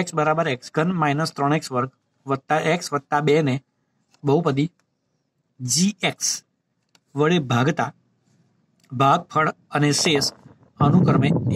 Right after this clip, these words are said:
x minus બે અને માઇનસ બે એક્સ પ્લસ ચાર મળે તો જી એક્સ શોધો. હવે આ રીતનો દાખલો પૂછ્યો હોય તો આપણે કેવી રીતે ગણવાનો?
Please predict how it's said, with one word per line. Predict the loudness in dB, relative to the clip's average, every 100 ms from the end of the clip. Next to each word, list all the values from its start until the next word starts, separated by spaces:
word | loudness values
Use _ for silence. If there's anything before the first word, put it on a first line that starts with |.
| 0
x | -2 -6 -2 0
minus | 0 0 -2 -2 0
બે | 0 -2 -8 _ _ _ _
અને | 0 0 -2 -8 _ _ _ _ _ _ _ -6
માઇનસ | -2 0 -2 -2
બે | 0 0
એક્સ | 0 -6 -4
પ્લસ | -4 -2 -2
ચાર | 0 0
મળે | 0 0 -2 -8 _ _ -4
તો | -4 -2
જી | -2 -2 -4
એક્સ | -4 -4
શોધો. | -4 -4 -8 _ _ _ _ _ _ _ _ _ _ _ _ _ _ _ _ -6
હવે | 0 2
આ | 0
રીતનો | 0 0
દાખલો | 0 0 -4
પૂછ્યો | -2 -2 -2
હોય | -4 _ _ _
તો | -2
આપણે | -2 0
કેવી | 0 2
રીતે | 2 0
ગણવાનો? | -2 -4